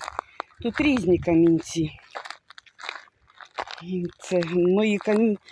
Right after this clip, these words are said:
моє каміння не тільки з кар'єру, а й звідси, з цих каменеломень, так би мовити. Дивіться, отам вода,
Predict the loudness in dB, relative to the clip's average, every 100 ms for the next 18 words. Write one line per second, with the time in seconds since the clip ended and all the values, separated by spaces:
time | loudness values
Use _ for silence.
0 | -8 2 4 4 4 4 6 4 4 4
1 | 2 2 -4 0 2 2 2 2 0 0
2 | -2 -8 -12 -6 -6 -6 -4 -6 -6 -20
3 | -18 -18 _ _ _ _ _ _ _ -20
4 | _ -16 -10 -8 -8 -4 -4 -4 -8 -16
5 | _ _ _ -6 0 2 4 4 2 2
6 | 2 2 0 -4 -2 0 2 0 -4 -8
7 | -12 -12 -20 -20 -20 -20 -20 -20 -16 -16
8 | -18 _ _ _ -20 -16 -8 -8 -8 -10
9 | -4 0 0 0 -4 0 -2